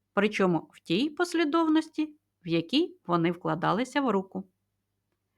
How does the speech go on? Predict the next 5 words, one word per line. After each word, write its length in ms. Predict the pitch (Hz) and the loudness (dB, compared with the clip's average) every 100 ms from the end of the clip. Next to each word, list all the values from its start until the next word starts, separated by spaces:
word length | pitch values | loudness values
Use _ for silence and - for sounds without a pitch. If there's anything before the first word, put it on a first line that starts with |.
| _ _ _ | _ _ _
Складність 680 | - - 214 240 214 165 160 | -20 0 6 6 6 2 2
завдання 640 | 165 156 175 311 269 156 | 0 2 2 4 2 0
полягає 500 | - 175 185 196 165 | 0 4 6 6 4
в 40 | |
тому, 500 | 156 190 302 226 - | 0 2 4 2 -4